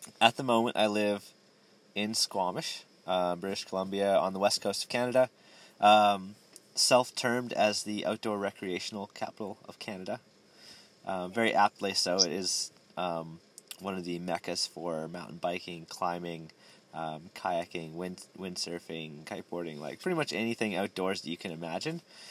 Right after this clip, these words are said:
We have it, and we have, um, very good terrain for it, very good conditions. Um, so the whole town is just full of adrenaline junkies, basically. <laughs> Um, in Squamish, I live in my van,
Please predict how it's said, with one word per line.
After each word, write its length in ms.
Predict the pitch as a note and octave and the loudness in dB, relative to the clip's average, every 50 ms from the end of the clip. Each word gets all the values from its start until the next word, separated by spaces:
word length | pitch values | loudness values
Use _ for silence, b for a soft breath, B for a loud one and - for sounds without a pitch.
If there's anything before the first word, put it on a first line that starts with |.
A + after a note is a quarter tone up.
| B B B B B B _ _ _ _ _ - G2 | B B B B B B _ _ _ _ _ -14 -8
We 200 | G2+ G#2+ G#2 G2 | -4 -2 -2 -2
have 560 | G#2 - A2 G2+ G2+ F#2+ F#2 F2 - - - _ - | 0 4 6 6 6 6 4 0 -6 -14 -6 _ 0
it, 160 | A2 B2 - | 2 2 0
and 160 | - F#2 G2 | -2 -4 -4
we 100 | G2 G2 F#2 | -4 -4 -2
have, 360 | - F#2+ F#2 F2+ F#2 F2 F2 - - - _ _ _ _ _ _ _ _ _ _ _ _ _ _ _ _ _ _ F#2 | 0 4 6 6 6 4 2 -6 -16 -20 _ _ _ _ _ _ _ _ _ _ _ _ _ _ _ _ _ _ -2
um, 320 | F#2 E2+ E2 E2 D2+ D2+ D2 - - | -2 -2 -2 -2 -6 -10 -16 -10 -6
very 220 | G#2+ G#2 G2 F#2 E2+ | -2 -2 -2 -2 -2
good 200 | - F2+ E2 - | -4 -6 -8 -6
terrain 340 | - F2 F2 E2+ E2 D#2+ | -6 -6 -6 -6 -6 -8
for 240 | D#2 - - C#2 C#2 | -10 -12 -10 -10 -10
it, 100 | - - - - - - - - - | -10 -12 -14 -20 -20 -20 -20 -14 -10
very 120 | F#2 F2 | -8 -8
good 200 | E2 E2+ D#2 - | -6 -8 -10 -12
conditions. 600 | - E2+ D2 D2+ - - - - F#2+ - - - b b b b b b b b _ - | -12 -14 -14 -12 -14 -14 -14 -14 -10 -8 -8 -8 b b b b b b b b _ -2
Um, 420 | F2+ F2+ F2+ F2+ F2 E2+ E2 D#2+ - _ _ _ _ _ _ _ _ _ _ _ _ - | 2 2 4 4 2 2 -2 -8 -16 _ _ _ _ _ _ _ _ _ _ _ _ -10
so 160 | - - - A2+ | -6 -2 0 0
the 80 | A2 | 2
whole 160 | A#2 C3 B2 | 4 6 4
town 280 | A#2 - A#2+ G2+ G2 F#2 | 6 4 2 2 2 0
is 40 | F2 | 0
just 220 | F#2 F2+ - - | 0 -2 -2 0
full 160 | - F#2+ F2 | -2 -2 -2
of 80 | E2+ E2 | -2 -4
adrenaline 500 | F2 E2 - E2+ D#2+ D#2+ D#2+ D2+ D2+ D2+ | -6 -6 -6 -6 -6 -6 -8 -10 -10 -10
junkies, 400 | D2+ D2+ D#2+ - - D2+ - - | -10 -12 -12 -10 -10 -12 -12 -10
basically. 560 | - C2 - - - - - - - - A#2 - | -10 -10 -8 -8 -10 -10 -12 -12 -10 -10 -10 -6
<laughs> 340 | - - F#3 - - F#3+ - - - - - - - - _ _ - _ - D#4+ D4 - E4 E4 C#4 B B D4 B B B B - | -2 -2 -2 0 0 -4 -6 -6 -10 -20 -20 -20 -20 -20 _ _ -14 _ -2 -2 0 2 2 0 0 B B -12 B B B B 8
Um, 240 | A#2+ A#2 A#2 A2+ - | 8 8 8 8 4
in 140 | D3+ F3+ F3+ | 4 4 6
Squamish, 560 | F3 B4 - D#3 C#3+ D3 D#3 F#3 G3 - - | 6 8 10 10 10 10 8 6 4 4 4
I 120 | - C#3+ | 4 6
live 220 | C#3 C#3 C#3 C3+ C3+ | 6 6 4 4 2
in 140 | C3 C3 C3 | 2 4 6
my 160 | B2+ B2+ B2 | 6 6 8
van, 400 | A#2 A#2+ A#2 A2+ A#2 C3+ D#3 | 8 8 6 8 6 6 2